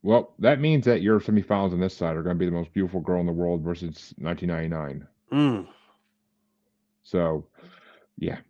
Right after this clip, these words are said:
Speaker 1: but <laughs> before we get to there, though, we have the, we have the quarterfinals on the other side, and it's
Speaker 2: Okay.
Speaker 1: okay, actually, this one might be the hardest one. I might, I might have lied. This one might be the hardest one, I think.
Speaker 2: Uh,
Speaker 1: But it's number seven, Little Red Corvette,
Speaker 2: uh,
Speaker 1: versus number five, Let's Go Crazy.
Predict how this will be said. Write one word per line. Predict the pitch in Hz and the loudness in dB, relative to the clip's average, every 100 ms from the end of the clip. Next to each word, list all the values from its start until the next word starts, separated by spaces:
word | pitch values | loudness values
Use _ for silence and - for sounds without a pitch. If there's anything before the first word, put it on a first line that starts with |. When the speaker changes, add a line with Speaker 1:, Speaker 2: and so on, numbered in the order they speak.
| _ | _
Speaker 1:
but | 78 - | -10 -2
<laughs> | - 170 120 170 131 | 8 8 10 6 6
before | 135 175 160 | 4 6 6
we | 127 | 8
get | 123 - | 6 6
to | |
there, | 107 104 82 | 2 2 2
though, | 78 80 - - 113 95 _ | -4 -6 -10 -18 -20 -20 _
we | 101 | 2
have | 107 | 2
the, | 104 101 | 2 0
we | 101 | 2
have | 113 107 90 | 4 4 2
the | 95 87 80 - _ _ _ _ _ | 0 -2 -4 -12 _ _ _ _ _
quarterfinals | - 120 101 - 98 95 85 | 0 4 4 2 -2 0 -2
on | 90 | -4
the | |
other | 95 71 | -4 -6
side, | - 65 57 71 - _ _ - | -10 -10 -8 -10 -14 _ _ -8
and | 95 | -4
it's | 92 87 | -4 -4
Speaker 2:
Okay. | - - - _ - - 127 123 | -12 -18 -20 _ -14 -2 2 6
Speaker 1:
okay, | 107 | 4
actually, | 107 | 4
this | 107 135 | 0 2
one | 120 | 2
might | 95 | 2
be | 87 | 0
the | |
hardest | 80 82 85 | -4 -8 -8
one. | 82 | -8
I | 85 | -4
might, | 98 98 | -2 -2
I | 101 | 2
might | 117 | 4
have | 104 | 4
lied. | 101 90 87 | 4 2 -2
This | 95 | -2
one | 104 | 0
might | 92 | 0
be | 95 | 0
the | |
hardest | 90 85 87 | 0 -2 -4
one, | 85 | -4
I | |
think. | 85 85 - _ _ - | -6 -8 -10 _ _ -10
Speaker 2:
Uh, | - 101 | -8 -2
Speaker 1:
But | 104 110 | 2 4
it's | 104 - | 2 0
number | 123 120 | -2 -2
seven, | 110 139 113 98 90 - _ - | 4 4 6 4 0 -4 _ -6
Little | 95 113 | 2 4
Red | 110 104 | 4 2
Corvette, | - 107 95 98 85 - _ | 2 0 2 0 0 -4 _
Speaker 2:
uh, | 101 92 85 - - | -10 -10 -12 -18 -8
Speaker 1:
versus | 101 107 120 113 95 | -2 0 2 2 2
number | 107 104 | 0 0
five, | - 107 101 98 92 87 | 2 2 4 2 0 -2
Let's | 90 | -4
Go | 98 | -4
Crazy. | 87 95 85 76 76 | -2 -4 -4 -6 -12